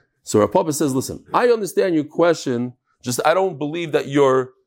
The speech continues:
mashal is a good mashal. This mashal that you're telling me is not good. Why?" Midami.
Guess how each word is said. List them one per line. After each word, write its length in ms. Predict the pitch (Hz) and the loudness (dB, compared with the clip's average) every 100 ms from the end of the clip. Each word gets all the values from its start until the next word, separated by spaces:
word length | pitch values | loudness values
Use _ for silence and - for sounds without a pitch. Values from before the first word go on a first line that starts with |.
| _ | _
mashal 680 | 110 131 147 202 - 170 135 | -4 0 2 0 -2 -8 -8
is 80 | 123 | -8
a 40 | |
good 180 | 117 147 | -6 -4
mashal. 440 | 127 117 104 85 - _ _ _ | 0 -2 -2 -10 -18 _ _ _
This 260 | 113 143 147 | -4 -2 0
mashal 380 | 147 247 233 175 | 0 0 0 -6
that 80 | |
you're 100 | 151 | -6
telling 240 | 151 190 170 | -2 -2 -2
me 60 | |
is 100 | 143 | -4
not 200 | 139 131 110 | -4 -4 -6
good. 140 | 95 | -8
Why?" 320 | 98 95 98 - _ _ _ _ _ | -6 -6 -8 -14 _ _ _ _ _
Midami. 500 | 147 180 170 143 127 | -4 0 0 0 -6